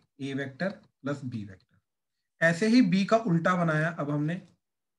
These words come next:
ठीक है, exactly उतना ही magnitude का, तो ये बन जाएगा minus B vector।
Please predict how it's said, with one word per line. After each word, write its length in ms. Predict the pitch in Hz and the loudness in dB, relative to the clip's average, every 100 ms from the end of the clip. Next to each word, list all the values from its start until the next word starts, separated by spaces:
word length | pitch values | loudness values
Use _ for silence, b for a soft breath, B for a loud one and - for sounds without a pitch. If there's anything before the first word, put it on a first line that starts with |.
| _ _ _ _ _ _ _ _ _ _ _ _ _ _ _ | _ _ _ _ _ _ _ _ _ _ _ _ _ _ _
ठीक 100 | 175 | -8
है, 100 | 214 | -6
exactly 400 | 160 151 170 202 | -6 -4 -4 -4
उतना 200 | 156 175 | -6 -2
ही 60 | 180 | -2
magnitude 480 | 190 170 170 175 170 | -2 -2 -2 -4 -4
का, 120 | 185 | -4
तो 760 | 214 - _ _ _ _ _ - | -6 -8 _ _ _ _ _ -4
ये 140 | 165 175 | 0 0
बन 160 | 165 | 0
जाएगा 280 | 160 156 170 | 0 0 0
minus 380 | 175 135 127 - | 0 0 -2 -4
B 120 | 156 151 | -4 -4
vector। 340 | 151 - 185 | -4 -6 -8